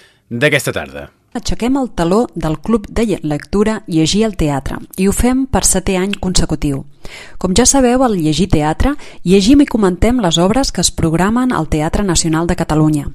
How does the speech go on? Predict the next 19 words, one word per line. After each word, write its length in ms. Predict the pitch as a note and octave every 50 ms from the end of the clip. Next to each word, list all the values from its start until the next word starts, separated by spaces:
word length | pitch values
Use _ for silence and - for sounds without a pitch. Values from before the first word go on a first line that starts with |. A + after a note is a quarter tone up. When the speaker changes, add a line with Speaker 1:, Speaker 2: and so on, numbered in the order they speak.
| - - - - - - - - - -
Speaker 2:
Els 160 | E3+ D#3+ F3
membres 340 | G3+ G#3 G#3+ A#3 B3+ A#3 G3
del 160 | F#3+ E3 D3+
club 280 | - - D3+ D#3+ F3 -
venen 320 | - D#3+ E3+ E3+ F3+ F#3 F#3
a 80 | E3+
buscar 400 | E3 E3 E3 - D#3+ - D#3+ D3
el 100 | D3 D#3 D#3 E3
llibre, 300 | A3 A#3+ A#3 C4+ D4 D#4+ D4+ - - -
el 160 | D3 D3 D3+ C#3+
llegeixen 600 | C#3+ C#3 C#3 D3 F#3+ A3 A3+ - - C#4+ C#4+ C4+
i 160 | - F#3+ G3 A#3
ho 40 |
comenten 460 | A#3 - C4+ A3+ F#3 F#3 G#3 A3+ C4 A#3+
el 160 | G3 E3 D3+
dia 180 | F3 F3 G3
de 140 | G3 F3+ D3+
la 80 | D3 -
trobada. 460 | - D3+ C#3 C3+ B2 - D3 G3 A#3